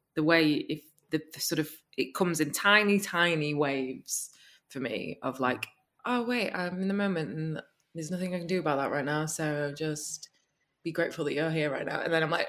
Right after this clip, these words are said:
"Oh," and it's gone and I'm thinking about <laughs> something else again. But I'm like,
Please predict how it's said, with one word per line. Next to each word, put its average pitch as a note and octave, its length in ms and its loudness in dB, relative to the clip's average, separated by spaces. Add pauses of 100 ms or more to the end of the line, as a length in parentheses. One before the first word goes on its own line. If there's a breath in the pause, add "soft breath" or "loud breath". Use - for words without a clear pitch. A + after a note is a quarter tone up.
(120)
"Oh," E4+ 260 12
and D4+ 80 12
it's - 120 10
gone F3+ 220 12
and E3+ 100 12
I'm E3 140 10
thinking D#3 340 8
about D#3+ 220 8
<laughs> - 0 -
something B3 420 12
else D4 160 12
again. G#3+ 380 10
But A3+ 100 12
I'm G3+ 80 10
like, F#3+ 160 10